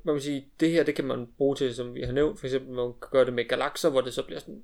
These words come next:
meget store afbøjninger og sådan en forstærkning af lyset. Men når det er sådan en lille planet her, så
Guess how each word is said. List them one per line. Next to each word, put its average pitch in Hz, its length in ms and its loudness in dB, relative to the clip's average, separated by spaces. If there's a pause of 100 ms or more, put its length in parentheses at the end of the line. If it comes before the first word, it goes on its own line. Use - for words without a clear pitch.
meget 147 300 4
store 143 220 4
afbøjninger 135 640 2
og - 140 -8
sådan 135 140 -8
en 131 60 -10
forstærkning 131 500 -4
af 135 60 -4
lyset. 139 260 -10 (460)
Men 139 120 -2
når 139 80 6
det 143 80 8
er 147 40 4
sådan 160 140 -2
en 180 60 2
lille 190 140 2
planet 165 400 -2
her, 139 220 2
så 143 360 2